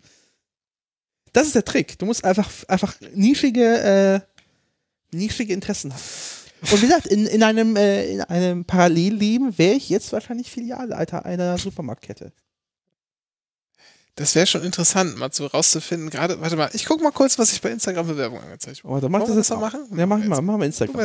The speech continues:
Speaker 1: auch.
Speaker 2: scrollen mal so lange den Feed runter,
Speaker 1: Ja.
Speaker 2: bis, äh,
Speaker 1: So, gucken wir doch mal. Was haben
Speaker 2: Ach so,
Speaker 1: wir?
Speaker 2: übrigens, ich bin, ähm...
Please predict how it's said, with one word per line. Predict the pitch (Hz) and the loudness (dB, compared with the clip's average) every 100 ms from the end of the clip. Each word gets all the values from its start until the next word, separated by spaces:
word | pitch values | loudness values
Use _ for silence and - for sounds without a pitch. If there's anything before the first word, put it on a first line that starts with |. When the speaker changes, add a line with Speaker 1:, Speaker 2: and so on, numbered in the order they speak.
| 196 | 0
Speaker 1:
auch. | 180 | 2
Speaker 2:
scrollen | 214 226 | 2 4
mal | 196 | 4
so | 202 | 4
lange | 220 220 | 4 4
den | 180 170 | 2 2
Feed | - 247 - | -2 -4 -4
runter, | 180 226 247 - | -4 -2 -4 -4
Speaker 1:
Ja. | 147 131 123 190 - _ _ - | 0 2 2 -2 -10 _ _ 0
Speaker 2:
bis, | 180 - - - | 2 4 2 0
äh, | 147 151 151 156 160 _ _ _ _ _ _ _ _ _ _ _ _ _ _ | 0 2 4 2 0 _ _ _ _ _ _ _ _ _ _ _ _ _ _
Speaker 1:
So, | 85 90 - | -18 -16 -18
gucken | _ - - | _ -20 -20
wir | |
doch | - _ | -20 _
mal. | - - | -20 -20
Was | - - | -18 -6
haben | - | -2
Speaker 2:
Ach | |
so, | - | -2
Speaker 1:
wir? | 233 | 0
Speaker 2:
übrigens, | 262 185 151 | 2 2 0
ich | 175 - | -6 -2
bin, | 185 196 196 - | -2 0 -4 0
ähm... | 156 160 156 | 2 2 0